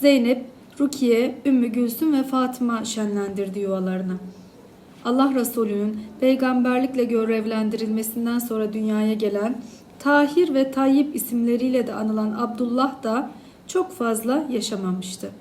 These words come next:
Evlilikleri boyunca Hatice,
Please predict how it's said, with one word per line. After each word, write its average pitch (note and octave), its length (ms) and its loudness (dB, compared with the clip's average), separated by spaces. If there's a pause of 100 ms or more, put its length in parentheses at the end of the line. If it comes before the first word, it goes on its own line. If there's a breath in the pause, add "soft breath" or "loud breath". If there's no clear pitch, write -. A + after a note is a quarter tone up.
(1900 loud breath)
Evlilikleri D4+ 680 6
boyunca B3+ 380 2
Hatice, C4 640 0